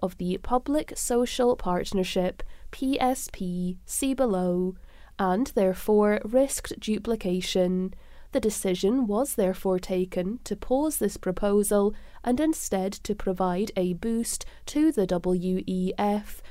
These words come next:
in two thousand and twenty to twenty-one. We will review the proposal later in two thousand and twenty-one, once the P S P's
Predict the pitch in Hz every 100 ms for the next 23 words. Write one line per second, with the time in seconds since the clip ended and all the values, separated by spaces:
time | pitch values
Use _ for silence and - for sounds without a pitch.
0 | - 196 185 180 - - 294 220 185 185
1 | 185 185 185 185 226 226 220 247 233 277
2 | 320 233 220 226 240 233 185 180 185 180
3 | 185 185 180 - - - 202 190 196 247
4 | 330 330 202 196 226 226 - 185 - 190
5 | 185 180 180 - 190 214 - 247 202 190
6 | 185 185 - 302 311 202 185 190 185 180
7 | 180 185 180 - 196 185 208 208 208 208
8 | - - - 190 190 190 277 - - 190
9 | 185 - - 254 269 285 302 - - 196
10 | 185 185